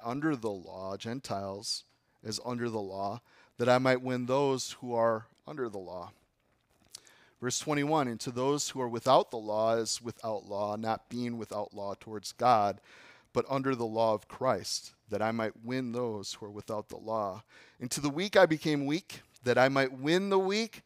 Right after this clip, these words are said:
and I have become all things to all men, that I might by all means save some. Now this I do for the gospel's sake, that I may be partaker of it with you."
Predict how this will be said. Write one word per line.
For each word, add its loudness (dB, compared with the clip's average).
and 2
I 12
have 6
become 2
all 6
things 0
to -2
all 2
men, -2
that -2
I 2
might 2
by -2
all 2
means 4
save 2
some. 2
Now 10
this 6
I 6
do -2
for -6
the -2
gospel's 2
sake, -2
that 2
I 4
may 0
be -4
partaker -6
of -4
it -4
with -16
you." -20